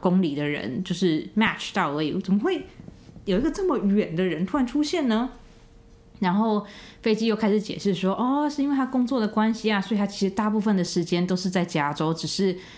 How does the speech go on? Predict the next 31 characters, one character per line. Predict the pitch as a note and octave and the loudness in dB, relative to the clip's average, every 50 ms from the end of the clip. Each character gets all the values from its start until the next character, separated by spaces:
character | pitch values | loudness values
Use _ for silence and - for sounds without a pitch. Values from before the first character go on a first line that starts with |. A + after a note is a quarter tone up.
| - - - | -20 -10 -4
他 | - G3 F#3+ G#3 G3+ - - | 0 0 0 0 -2 -2 -2
本 | - G3 D#3+ D3+ C#3+ | 0 0 0 0 -2
人 | C#3+ C#3+ D3+ D#3+ | -2 -2 -2 -2
是 | E3+ A3 G3 | 0 0 -2
住 | - - - - - E4 A#3 F3+ | -2 -4 -4 0 0 2 2 2
在， | E3 - A3 G3 D#3+ C#3+ - - - - - - - - - - - | 2 0 0 0 0 0 -2 -6 -8 -12 -18 -20 -20 -20 -20 -20 -6
就 | - - G#3 | -2 2 2
是 | A3 | 4
美 | A3 G#3+ G#3 F3 | 4 4 4 2
国 | D#3 - E3 D#3+ | 0 0 0 0
的 | E3 F3 | 0 0
东 | E3+ - - G#3 G3 G3 G#3 | -2 0 0 2 2 2 2
部 | G#3 B3 F#3+ | 0 0 0
那 | E3 D#3+ D#3 | 0 0 0
边 | D#3 - D3+ D3 C#3+ - - | 0 0 -2 -2 -2 -4 -6
而 | - | -6
已。 | - B2+ - - - - - - - - _ _ - | -6 -6 -8 -10 -18 -20 -20 -20 -20 -20 _ _ -4
听 | - F#4+ G4+ | -2 0 0
到 | G#4+ G4 | 2 0
这 | D4+ D#4+ C#4+ | 0 0 0
边 | A3+ B3+ C4+ B3+ | 0 2 2 0
我 | F3 - | 0 0
就 | D3+ C4+ C#4+ | 0 -2 -2
觉 | C#4+ - - - D#3 | -2 -2 -2 -2 0
得 | C#3+ F3 E3 | 0 -2 -2
更 | - - D4+ A#3 F#3+ - | -2 0 0 0 0 -2
疑 | E3 D3 D3+ E3 | -2 -2 -2 -2
惑 | - - - C#4+ A3+ A#2 F#2 | -2 -2 -2 -2 0 -2 -4
了， | E2+ G3 G3+ | -6 -8 -4
就 | - F4+ G4+ | -2 -2 -2
是 | F#4+ | 0